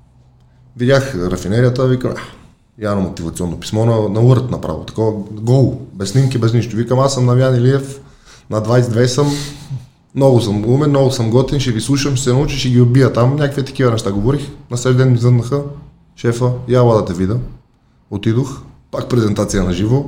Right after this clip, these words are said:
Той ми каза, „Кое е най-важното нещо в търговията за, за теб, според теб?“ И аз му казах, „Да слушаш. То това е закона в търговията, да слушаш.“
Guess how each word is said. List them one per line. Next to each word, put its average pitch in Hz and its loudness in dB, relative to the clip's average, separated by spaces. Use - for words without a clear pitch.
Той 131 2
ми 120 4
каза, 123 0
„Кое 131 2
е - 4
най-важното 107 0
нещо - -8
в - -20
търговията 92 -2
за, 73 -8
за 73 -8
теб, 73 -8
според 85 -6
теб?“ - -8
И 110 -2
аз 120 -4
му - -8
казах, 98 -2
„Да 107 -4
слушаш. - -6
То 80 -12
това 92 -2
е 104 0
закона 82 -6
в 71 -12
търговията, 69 -10
да 71 -8
слушаш.“ - -10